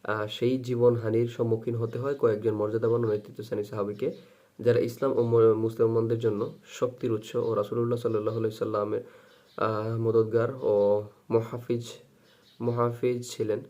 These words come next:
সাদা বরণ করতে হয়। তা সবই আসলে সেই সব তীরন্দাজদের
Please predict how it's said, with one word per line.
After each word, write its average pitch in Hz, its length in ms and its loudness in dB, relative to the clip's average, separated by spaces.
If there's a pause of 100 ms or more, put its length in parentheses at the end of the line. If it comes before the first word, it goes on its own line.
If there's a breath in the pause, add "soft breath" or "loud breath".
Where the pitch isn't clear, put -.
সাদা 117 320 0
বরণ 113 240 2
করতে 117 720 2 (100)
হয়। 107 240 -4 (1600 soft breath)
তা 123 100 0
সবই 123 400 2
আসলে 117 580 4
সেই 117 400 -2
সব 117 320 0
তীরন্দাজদের 110 680 0